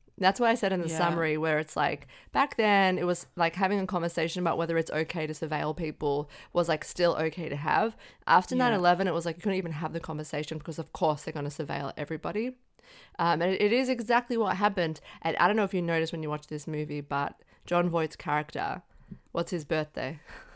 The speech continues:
Speaker 2: Oh, no, I don't remember.
Speaker 1: Nine eleven, nineteen forty.
Speaker 2: <gasps> No.
Speaker 1: I'm fucking serious.
Speaker 2: No. Oh my God. That
Speaker 1: It
Speaker 2: is
Speaker 1: was a
Speaker 2: trippy.
Speaker 1: plot. It was a plot. It was a plot.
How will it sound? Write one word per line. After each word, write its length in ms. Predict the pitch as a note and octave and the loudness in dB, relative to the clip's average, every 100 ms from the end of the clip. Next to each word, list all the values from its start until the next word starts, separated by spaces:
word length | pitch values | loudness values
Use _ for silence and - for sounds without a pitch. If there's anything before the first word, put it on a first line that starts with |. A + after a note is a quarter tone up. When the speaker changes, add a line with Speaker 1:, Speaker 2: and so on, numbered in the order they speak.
| - _ _ _ _ _ _ _ _ _ _ _ - | -20 _ _ _ _ _ _ _ _ _ _ _ -2
Speaker 2:
Oh, 280 | G#3+ B3 F#3 | 2 4 2
no, 160 | F#3+ | 2
I 60 | G#3 | 0
don't 200 | G3 F3+ | -2 -4
remember. 420 | E3 D#3 D#3+ G3 - _ _ _ | -6 -6 -6 -8 -10 _ _ _
Speaker 1:
Nine 260 | E3+ F3+ G3 | -2 2 4
eleven, 580 | G#3+ G#3 F3+ E3+ E3+ F3 - | 4 4 4 2 0 -6 -4
nineteen 360 | D#3 D#3 D4+ C#4+ | 0 0 0 -2
forty. 360 | B3+ D3+ G3 | -2 2 6
Speaker 2:
<gasps> 20 | |
No. 800 | G3+ G#3+ G3+ F#3 F3+ E3 D#3 D3 C#3+ _ _ _ _ _ _ _ _ _ - | 6 6 2 2 0 -2 -4 -6 -10 _ _ _ _ _ _ _ _ _ -16
Speaker 1:
I'm 80 | D#3 | -2
fucking 340 | G#3+ A3 G#3 | 2 2 0
serious. 480 | D#3+ G3 F#3+ D3+ D3+ | -4 0 0 0 0
Speaker 2:
No. 560 | D3 C3 A#2+ A2+ A#2 C3 - - - - _ _ _ _ _ _ _ - | -2 -4 -10 -14 -14 -16 -20 -20 -20 -20 _ _ _ _ _ _ _ -8
Oh 100 | F#3+ | -6
my 240 | A3+ C3+ | -6 -6
God. 720 | B2+ C#3+ D#3 F#3 B2+ - - - - - _ _ _ _ _ _ _ _ _ _ | -8 -8 -6 -6 -8 -10 -14 -14 -16 -20 _ _ _ _ _ _ _ _ _ _
That 160 | D#3+ C#3 | -6 -4
Speaker 1:
It 40 | |
Speaker 2:
is 140 | D3 F3 | -2 -4
Speaker 1:
was 20 | |
a 40 | |
Speaker 2:
trippy. 80 | F3 | -4
Speaker 1:
plot. 300 | A3 G#3+ C#3 - _ - | -2 -4 -6 -12 _ -14
It 40 | |
was 160 | D#3+ E3 | -10 -10
a 20 | F3 | -8
plot. 280 | F#3+ D3 _ - _ _ _ _ _ _ - - - _ - _ _ _ _ - | -8 -8 _ -20 _ _ _ _ _ _ -20 -20 -20 _ -20 _ _ _ _ -14
It 20 | |
was 160 | D3 - | -12 -10
a 40 | |
plot. 260 | G3 F3 | -8 -8